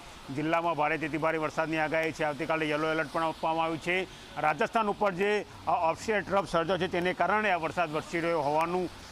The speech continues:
હવામાન નિગમનું કહેવું છે. જે ડેફિશિયન્સી ઉત્તર ગુજરાત અને મધ્ય ગુજરાતના વરસાદમાં હતી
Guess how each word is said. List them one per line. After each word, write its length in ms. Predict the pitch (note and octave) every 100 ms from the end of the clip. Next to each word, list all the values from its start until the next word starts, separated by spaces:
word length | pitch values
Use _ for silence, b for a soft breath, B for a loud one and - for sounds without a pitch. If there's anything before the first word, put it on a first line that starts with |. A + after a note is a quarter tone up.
| -
હવામાન 280 | D3+ E3 F3+
નિગમનું 300 | E3 E3 D#3+
કહેવું 240 | D#3+ D#3+ D#3+
છે. 300 | F3 F#3 F3+
જે 200 | G3 F#3
ડેફિશિયન્સી 800 | D#3 G3 F#3+ G3+ G3+ F#3 G#3 F#3+
ઉત્તર 280 | E3+ G3
ગુજરાત 280 | F#3 F3+ F#3+
અને 120 | F#3+
મધ્ય 240 | F3+ D3 F3+
ગુજરાતના 280 | F3+ F3+ F3
વરસાદમાં 540 | D#3 - D3+ D3+ D#3+
હતી 320 | C#3+ F3+ D3